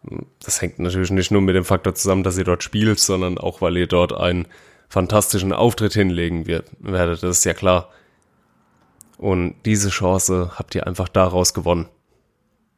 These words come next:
Wenn ihr zwölf bis fünfzehn Termine im Jahr spielt,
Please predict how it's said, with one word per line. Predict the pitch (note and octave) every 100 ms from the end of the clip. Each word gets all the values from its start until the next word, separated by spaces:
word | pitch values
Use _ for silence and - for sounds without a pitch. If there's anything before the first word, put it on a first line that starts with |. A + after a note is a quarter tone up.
| _ _ _ _ _ _ _ _ _ _ _ _ _
Wenn | G#2 A2
ihr | A2+ G#2
zwölf | - C#3 -
bis | -
fünfzehn | D#3 D3+ - C3
Termine | B2+ B2+ C#3+ A#2
im | G#2
Jahr | G2+ F#2
spielt, | - - F#2+ F2 -